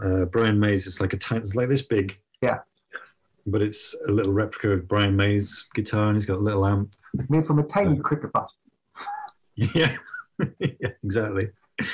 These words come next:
Speaker 2: You know
Speaker 1: Uh,
Speaker 2: about
Speaker 1: so
Speaker 2: Brian
Speaker 1: he's
Speaker 2: May's
Speaker 1: more
Speaker 2: guitar,
Speaker 1: interested. He's more interested in music.
Speaker 2: Yeah. Excellent. So wh-, who's his favourite band?
Speaker 1: His favourite band? Um, I don't know if he know, he doesn't know any bands as
Speaker 2: Hmm.
Speaker 1: such. Oh, A C D C probably.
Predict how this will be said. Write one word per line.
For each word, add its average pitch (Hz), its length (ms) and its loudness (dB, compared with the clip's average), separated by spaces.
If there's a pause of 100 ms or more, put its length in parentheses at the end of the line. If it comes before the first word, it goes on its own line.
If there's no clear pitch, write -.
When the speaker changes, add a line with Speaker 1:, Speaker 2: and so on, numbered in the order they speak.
(340)
Speaker 2:
You 147 80 4
know 185 160 4
Speaker 1:
Uh, 151 60 4
Speaker 2:
about 139 140 4
Speaker 1:
so - 60 -2
Speaker 2:
Brian 135 180 4
Speaker 1:
he's 135 100 6
Speaker 2:
May's 127 100 2
Speaker 1:
more 120 120 4
Speaker 2:
guitar, 107 140 4
Speaker 1:
interested. 95 440 0 (280)
He's 117 180 2
more 101 180 4
interested 87 480 0
in 80 100 2
music. 78 340 -2 (220)
Speaker 2:
Yeah. 104 140 -2 (200)
Excellent. 160 640 -2
So 151 160 0
wh-, 143 240 2
who's 151 140 4
his 143 100 2
favourite 120 300 0
band? 127 220 0 (1900)
Speaker 1:
His - 120 -6
favourite 110 400 -2
band? 107 560 2
Um, 131 640 4 (520)
I 120 60 -2
don't 165 200 0
know 131 140 4
if 107 120 0
he 110 140 2
know, 107 360 4
he 110 120 -4
doesn't 113 360 0
know 110 240 4
any 98 200 4
bands 95 580 0
as - 120 -4
Speaker 2:
Hmm. 117 100 2
Speaker 1:
such. - 380 -2
Oh, 120 160 0
A 143 140 2
C 139 200 0
D 123 180 2
C 90 220 -2
probably. 82 560 -6